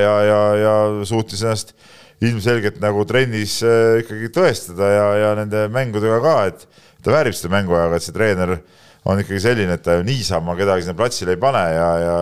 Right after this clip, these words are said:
ja lõpuks ta Trelli valis ja pani ja, ja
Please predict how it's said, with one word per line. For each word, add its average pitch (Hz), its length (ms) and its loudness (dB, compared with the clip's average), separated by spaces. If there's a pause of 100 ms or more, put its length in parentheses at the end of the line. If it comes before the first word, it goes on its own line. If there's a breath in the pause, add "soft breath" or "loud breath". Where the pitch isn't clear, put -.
(100)
ja 90 80 -4
lõpuks 87 260 -8
ta 87 80 -14
Trelli 104 300 0 (580 loud breath)
valis 123 320 0
ja 92 80 0
pani 120 380 -2
ja, 87 240 4
ja 90 140 2